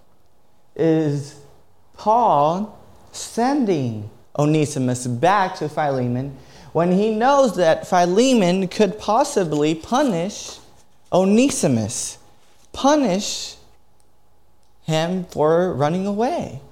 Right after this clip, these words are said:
Why is Paul sending him back? And if you go back, uh, to the passage we were reading in your notes, you could find it. Verse fourteen,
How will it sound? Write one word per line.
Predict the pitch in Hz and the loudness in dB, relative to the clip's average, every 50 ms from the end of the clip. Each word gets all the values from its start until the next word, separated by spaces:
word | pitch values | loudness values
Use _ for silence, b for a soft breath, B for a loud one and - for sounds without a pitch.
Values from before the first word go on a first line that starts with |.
| - - - - - - - - - - | -20 -20 -20 -20 -20 -20 -20 -20 -16 -10
Why | - 139 156 185 214 233 247 220 220 190 185 | -2 0 2 2 2 2 0 2 2 2 2
is | 202 220 214 165 131 - | 0 0 -2 -4 -6 -6
Paul | - - - - 117 127 135 | -10 -10 -8 -4 -4 -2 -4
sending | 139 - - - - 117 113 110 113 117 113 117 113 | -4 -6 -8 -6 -6 -4 -4 -2 -2 -2 -4 -4 -6
him | 101 - 110 101 98 101 101 101 - - - - - - - - - - - - - - - - - - - - - - - - | -6 -8 -8 -8 -8 -8 -10 -12 -14 -18 -20 -20 -20 -20 -20 -20 -20 -20 -20 -20 -20 -20 -20 -20 -20 -20 -20 -20 -20 -20 -18 -14
back? | - 98 92 92 - - - - - - - - - - - - - - - - - - - - - - - - - - - B B B B B B B B B B B B B B - | -12 -12 -12 -12 -14 -18 -20 -20 -20 -20 -20 -20 -20 -20 -20 -20 -20 -20 -20 -20 -20 -20 -20 -20 -20 -20 -20 -20 -20 -20 -20 B B B B B B B B B B B B B B 2
And | 127 131 | 2 4
if | 131 131 | 4 4
you | 139 143 123 | 2 2 4
go | 151 170 175 185 | 4 4 4 4
back, | 160 147 139 123 117 113 123 123 - - - - - - | 4 4 4 4 2 0 -2 -6 -12 -14 -16 -16 -12 -8
uh, | 117 104 107 107 104 - - - - - - - - - - | -6 -4 -4 -4 -4 -6 -8 -8 -10 -10 -12 -14 -16 -14 -6
to | - 131 | -2 0
the | 127 127 | 0 2
passage | 123 - 120 117 120 - 120 113 113 | 2 2 0 0 0 0 -2 0 2
we | 123 123 123 | 2 2 4
were | 120 123 117 | 4 2 2
reading | 110 101 98 92 98 98 101 | 2 0 -2 -2 -2 -4 -4
in | 107 101 | -2 0
your | 107 135 143 | 2 2 4
notes, | 135 127 117 110 107 107 - | 4 4 4 4 2 0 -2
you | 110 107 | -6 -6
could | - - 110 110 104 | -4 -4 -4 -4 -6
find | - - - - - - - - - - 160 175 180 175 160 135 110 | -10 -12 -16 -18 -18 -20 -20 -10 -2 0 0 2 2 2 0 0 0
it. | 101 104 - - - - - - B B B B B B B B B B B B B - | -2 -4 -6 -10 -16 -20 -20 -20 B B B B B B B B B B B B B 2
Verse | 131 143 156 - - | 4 4 4 2 0
fourteen, | - - 180 190 190 - - - - 143 120 110 107 104 104 113 113 113 | 0 2 2 2 2 0 -2 -4 -4 -2 -2 -2 -2 -4 -6 -6 -8 -12